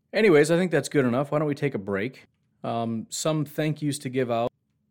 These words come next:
Thank you very much to Mister J J Leahy, Mike Hebring, and William Hauer for all donating to the Palmer Home. I really, really appreciate that.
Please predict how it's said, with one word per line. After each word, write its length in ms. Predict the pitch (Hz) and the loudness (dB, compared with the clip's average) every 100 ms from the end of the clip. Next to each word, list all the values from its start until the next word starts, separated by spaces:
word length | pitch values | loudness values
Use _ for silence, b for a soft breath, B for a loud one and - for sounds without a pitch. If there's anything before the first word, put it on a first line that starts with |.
| - | -10
Thank 160 | 135 | -8
you 80 | 131 | -4
very 180 | 131 131 | -2 0
much 240 | 127 127 | 0 -4
to 120 | - 123 | -6 -6
Mister 240 | 117 123 | -6 -8
J 220 | 113 117 | -4 -2
J 180 | 113 110 | -2 -2
Leahy, 600 | 110 127 123 135 131 131 | -2 -2 -2 -4 -6 -8
Mike 340 | 117 117 123 - | -8 -6 -8 -10
Hebring, 600 | - 139 135 135 131 127 | -8 -6 -2 -2 -2 -4
and 160 | 113 107 | -6 -6
William 440 | 113 127 123 117 - _ - | -4 -2 -2 -2 -8 _ -12
Hauer 400 | 123 127 170 202 _ _ _ | -6 -4 -4 -8 _ _ _
for 180 | 120 110 | -4 -2
all 220 | 104 123 | 0 0
donating 540 | 123 123 123 120 117 113 | 0 -2 -2 -2 -4 -6
to 220 | - 120 | -8 -8
the 140 | 101 95 | -8 -10
Palmer 380 | - 127 123 | -6 -4 -4
Home. 340 | 113 127 123 85 | -2 -2 -2 -4
I 40 | |
really, 280 | 92 107 107 | -6 -6 -6
really 180 | 101 95 | -6 -8
appreciate 560 | 87 143 135 139 120 113 | -8 -6 -6 -4 -4 -4
that. 240 | 117 117 | -4 -4